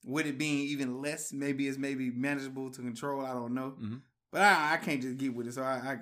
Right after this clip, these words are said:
Speaker 1: I, I ain't gonna do it. But let's see.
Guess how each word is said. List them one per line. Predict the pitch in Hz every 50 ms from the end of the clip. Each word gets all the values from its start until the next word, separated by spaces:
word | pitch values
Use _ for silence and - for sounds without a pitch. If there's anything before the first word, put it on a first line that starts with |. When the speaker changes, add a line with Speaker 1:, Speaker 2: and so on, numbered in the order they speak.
| - 131
Speaker 1:
I, | 131
I | 131 127
ain't | 127 123 117
gonna | 120 117 113
do | 110 117 110 110
it. | 98 - - - - -
But | 208 240 226 180 160 151 151 151 156 160 170 165 180 - - - - _ _ _ _ _ _ _ _ _ _ _ _ _ _ _ _ _ _ _ _ _ _ _ _ _ _ _ _ _ _ _ _ _ _ _ _ _ _ _ _ _ _ _ _ _ _ _ _ _ _ _ _ _ _ _ _ _ _ _ _ _ _ _ _ _ _ _ _ _ _ _ _ _ _ _ _ _ _ -
let's | 139 143 135 -
see. | - - - 127 117 95 104 113